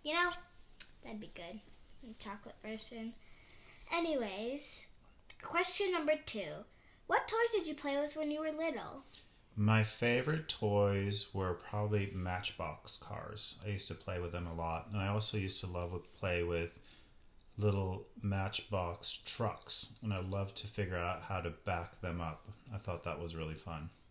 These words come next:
Speaker 1: Yeah, I guess that could seem really fun because you feel like you're, like, delivering something. It's, yeah.
Speaker 2: That's exactly
Speaker 1: Okay.
Speaker 2: right.
Speaker 1: Question three. Do you like board games?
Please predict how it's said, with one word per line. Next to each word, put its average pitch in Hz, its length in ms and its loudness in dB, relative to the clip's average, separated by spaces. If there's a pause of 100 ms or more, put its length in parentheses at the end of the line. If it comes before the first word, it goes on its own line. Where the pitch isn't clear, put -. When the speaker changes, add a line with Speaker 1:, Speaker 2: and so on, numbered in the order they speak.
(440)
Speaker 1:
Yeah, 453 80 2
I 466 280 6
guess 466 200 -2
that 339 180 2 (180)
could 269 180 -10
seem 339 480 0
really 208 360 -4
fun 214 380 -4
because 247 460 -6
you 233 80 -6
feel 220 220 -8
like 208 220 -10
you're, 202 140 -8
like, 156 180 -12 (100)
delivering 190 720 -12
something. 208 460 -14 (160)
It's, 104 140 -12 (300)
yeah. - 80 -16 (200)
Speaker 2:
That's 98 220 0
exactly 90 460 2
Speaker 1:
Okay. 87 120 4
Speaker 2:
right. 82 160 0 (580)
Speaker 1:
Question 403 320 6 (160)
three. 254 400 2 (120)
Do 262 60 -6
you 277 140 0
like 302 280 2
board 339 280 2
games? - 520 -12